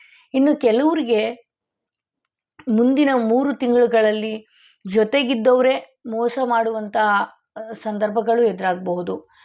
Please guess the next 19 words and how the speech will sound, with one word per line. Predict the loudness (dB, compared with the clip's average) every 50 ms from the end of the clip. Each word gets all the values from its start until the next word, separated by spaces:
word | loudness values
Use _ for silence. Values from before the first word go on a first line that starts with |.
| -20 -20 -20 -20 _ -8 -2
ಜೊತೆಗಿದ್ದವರೇ | 0 0 0 2 2 2 2 2 2 0 2 2 2 4 4 4 2 2 2
ಬೆನ್ನಿಗೆ | 2 0 0 0 0 0 -2 -2 -4
ಚೂರಿ | -4 -2 -2 -2 0 2 2
ಹಾಕುವಂಥ | 2 0 0 -4 -6 -8 -6 -4 -4 -4
ಕೆಲಸ | -2 -4 -4 -4 -4
ಆಗಿರಬಹುದು, | -6 -6 -6 -6 -8 -8 -6 -8 -6 -6 -6 -6 -6 -6 -6 -8 -12 -20 -20 _ -6
ಅದು | -4 -2 2 2 2
ರಿಲೇಟಿವ್ಸ್ | 2 2 0 0 -2 -2 0 0 0 0 2 2
ಆಗಿರಬಹುದು, | 2 2 2 0 -2 -2 -2 -4 -4 -4 -6 -6 -6 -4 -4 -4 -6 -6 -10 -16 -20 -20 -20 -16 -10 -6
ಅಥವಾ | -6 -6 -6 -4 -2 0 0 2 2 0 0 -2
ಫ್ರೆಂಡ್ಸ್ | -4 -4 -2 0 2 2 2 2 0 2
ಸರ್ಕಲಲ್ಲಿ | 2 2 4 2 2 2 2 2 2 2 2 0 0
ಆಗಿರಬಹುದು, | -2 -2 -4 -4 -4 -4 -4 -4 -4 -4 -4 -4 -4
ನೈಬರ್ಸ್ | -4 -6 -6 -6 -4 -2 -2 -2 -2 0 0
ಆಗಿರಬಹುದು, | -2 -2 -2 -2 -4 -2 0 0 0 0 0 -2 -4 -6
ಕೊಲೀಗ್ಸ್ | -4 -4 -2 -2 -2 -2 -4 -4 -4 -2
ಆಗಿರಬಹುದು, | 0 0 0 -2 -4 -4 -2 -2 -2 -2 -2 -2 -4 -4 -8 -16 -20 -20 -14 _ -4
ಯಾರೇ | 0 2 2 2 2 2 0 0 0 2
ಇರಬಹುದು | 0 0 0 0 -2 -4 -4 -4 -6 -6 -8 -8 _ _